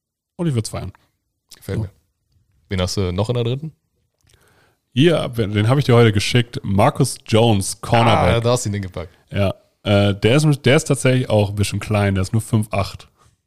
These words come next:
Speaker 1: Und das ist echt klein. Für einen Cornerback. Aber ich hab g-,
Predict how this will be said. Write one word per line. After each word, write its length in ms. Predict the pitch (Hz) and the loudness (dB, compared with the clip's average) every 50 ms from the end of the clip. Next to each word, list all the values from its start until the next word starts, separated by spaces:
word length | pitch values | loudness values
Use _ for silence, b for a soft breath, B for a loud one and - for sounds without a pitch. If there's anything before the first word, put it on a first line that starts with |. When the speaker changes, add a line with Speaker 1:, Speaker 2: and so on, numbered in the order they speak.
| _ _ | _ _
Speaker 1:
Und 100 | - 98 | -8 -4
das 140 | 101 110 110 | -4 -4 -4
ist 100 | - - | -6 -8
echt 180 | 98 95 - | -8 -8 -8
klein. 300 | - - 92 90 90 - b b b b b b b b b b b b b b | -8 -8 -8 -8 -8 -10 b b b b b b b b b b b b b b
Für 260 | _ - - - 104 | _ -18 -6 -4 -4
einen 80 | 107 - _ _ _ _ _ | -4 -4 _ _ _ _ _
Cornerback. 580 | - - 104 104 110 107 104 110 131 - - - _ | -2 0 2 4 4 4 4 2 0 0 -4 -12 _
Aber 440 | - - 117 135 143 156 160 165 151 b b b b b b b _ | -4 0 0 2 2 2 0 0 -4 b b b b b b b _
ich 100 | _ - | _ -10
hab 160 | - - - - | -10 -10 -8 -12
g-, 80 | - | -16